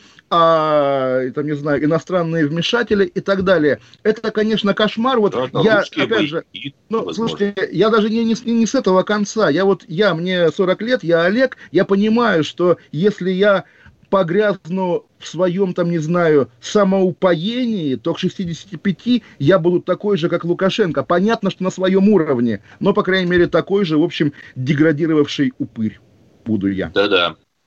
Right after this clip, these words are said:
Speaker 2: И деньги, главное, в Лукошко будете складывать.
Speaker 1: Да, да,
Speaker 2: И так
Speaker 1: да, да.
Speaker 2: постоянно, с ужасом озираясь,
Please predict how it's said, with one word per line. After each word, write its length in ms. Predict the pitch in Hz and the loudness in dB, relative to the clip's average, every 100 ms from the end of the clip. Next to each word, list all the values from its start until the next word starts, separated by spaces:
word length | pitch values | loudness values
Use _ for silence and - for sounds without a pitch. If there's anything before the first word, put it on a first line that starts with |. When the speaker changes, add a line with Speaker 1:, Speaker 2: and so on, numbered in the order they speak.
| - | -14
Speaker 2:
И 80 | 95 | -8
деньги, 500 | 90 98 90 82 87 | -2 -2 -2 -10 -10
главное, 540 | 85 82 78 80 78 73 | -2 -2 -2 -4 -6 -8
в 160 | 82 85 | -16 -8
Лукошко 600 | 87 90 90 85 - 82 | -4 -2 0 -2 -2 -4
будете 360 | 80 76 73 | 0 0 -2
складывать. 720 | 78 - - 82 - 87 80 | -12 -12 -2 0 0 -2 -4
Speaker 1:
Да, 200 | 156 165 165 - | -2 -4 -6 -12
да, 180 | 131 151 | -10 -6
Speaker 2:
И 40 | |
так 140 | 160 143 | -6 -4
Speaker 1:
да, 120 | 123 | -4
да. 220 | 101 110 | -6 -10
Speaker 2:
постоянно, 800 | 110 110 90 87 101 104 92 85 _ - | -10 -8 -4 0 0 -2 -4 -6 _ -20
с 300 | - - - | -16 -12 -8
ужасом 420 | 104 95 98 92 | -6 -6 -6 -6
озираясь, 720 | 85 98 98 98 95 - | -2 0 0 0 -2 -6